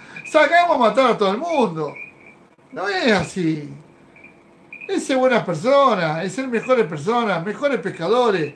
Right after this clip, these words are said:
¿O dónde se creen ustedes que, que un buen pescador es porque saca cantidad? ¿Qué querés venir a la orilla, en la valle, para que te vean que venís con cinco o seis corvinas que no sabés qué corno vas a hacer?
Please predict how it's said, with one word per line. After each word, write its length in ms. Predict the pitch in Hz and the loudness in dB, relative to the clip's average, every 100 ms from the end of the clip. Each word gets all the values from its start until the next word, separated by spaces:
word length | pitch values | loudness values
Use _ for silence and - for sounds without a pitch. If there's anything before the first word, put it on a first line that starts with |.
| - - - - | -14 -20 -20 -4
¿O 140 | - | 0
dónde 180 | 427 339 | 0 0
se 160 | 208 247 | -2 -2
creen 220 | 254 240 | 0 0
ustedes 340 | - 294 240 | -2 -2 0
que, 240 | 214 180 - - - | 2 2 -2 -20 -12
que 80 | 285 | -8
un 100 | 277 | -4
buen 160 | 294 269 | -4 -2
pescador 380 | 262 285 311 | -2 0 2
es 80 | 262 | 2
porque 220 | 214 208 | 2 2
saca 320 | 185 226 214 196 | 2 2 0 0
cantidad? 640 | 180 175 180 165 143 127 - _ _ _ _ - - - | -2 -2 -2 -2 -2 -8 -20 _ _ _ _ -20 -20 -8
¿Qué 140 | 302 | -6
querés 240 | 254 339 330 | -4 0 2
venir 240 | 269 220 | 2 4
a 60 | 220 | 4
la 80 | 247 | 2
orilla, 320 | 320 220 233 | 2 2 2
en 80 | 233 | 2
la 80 | |
valle, 200 | 294 240 | 2 2
para 140 | 214 196 | 0 0
que 60 | |
te 100 | 202 | 0
vean 160 | 254 254 | 0 2
que 80 | 214 | 2
venís 160 | 233 | 0
con 180 | 220 208 | 0 -2
cinco 260 | 240 254 214 | -2 -2 0
o 40 | |
seis 140 | 196 214 | 0 0
corvinas 320 | 214 269 220 | 0 0 -4
que 80 | 208 | -4
no 60 | |
sabés 200 | 180 208 | 0 0
qué 120 | 202 185 | 0 0
corno 240 | 214 202 | -2 0
vas 140 | 190 | -2
a 20 | 170 | -2
hacer? 420 | 233 277 170 | -2 -2 -2